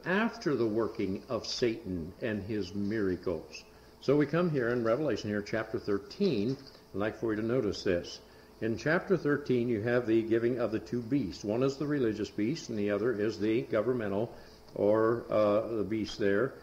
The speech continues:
uh, that is the Antichrist and so forth. Notice in verse eleven, "And I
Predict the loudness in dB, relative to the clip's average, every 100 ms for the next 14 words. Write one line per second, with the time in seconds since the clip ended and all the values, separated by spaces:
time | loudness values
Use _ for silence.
0 | -20 -12 -2 2 4 4 2 2 2 0
1 | 0 0 0 -2 -2 -4 -2 0 0 0
2 | 0 0 -4 -4 -2 0 0 0 0 0
3 | -2 0 2 0 -4 -6 0 0 0 -2
4 | -6 -12 -20 -20 -20 -20 -16 -4 2 4
5 | 4 2 0